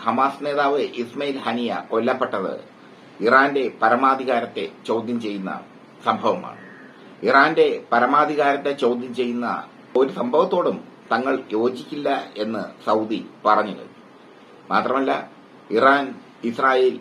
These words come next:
യുദ്ധം നടന്നാൽ ഇറാന് ആവശ്യമായ സൈനിക സഹായങ്ങൾ ചെയ്യുമെന്നും സൗദി വാക്ക് നൽകിയിട്ടുണ്ട്. റഷ്യയ്ക്കാണ് വാക്ക് നൽകിയത്. യുദ്ധം അനിവാര്യമാണ്. ഇനിയൊരു,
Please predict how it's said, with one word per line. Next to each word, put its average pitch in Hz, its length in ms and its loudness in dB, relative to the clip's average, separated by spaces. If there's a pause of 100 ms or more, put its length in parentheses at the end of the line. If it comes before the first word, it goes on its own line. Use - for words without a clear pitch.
യുദ്ധം 113 340 -6
നടന്നാൽ 95 380 -2 (580)
ഇറാന് 139 480 4 (120)
ആവശ്യമായ 123 800 0 (360)
സൈനിക 131 420 2
സഹായങ്ങൾ 120 760 0 (240)
ചെയ്യുമെന്നും 120 680 -2 (220)
സൗദി 107 420 -2 (220)
വാക്ക് 113 360 2
നൽകിയിട്ടുണ്ട്. 78 520 -12 (720)
റഷ്യയ്ക്കാണ് 127 640 -2 (220)
വാക്ക് 98 320 -2
നൽകിയത്. - 400 -14 (680)
യുദ്ധം 135 500 -2 (160)
അനിവാര്യമാണ്. 104 760 -2 (300)
ഇനിയൊരു, 120 560 -2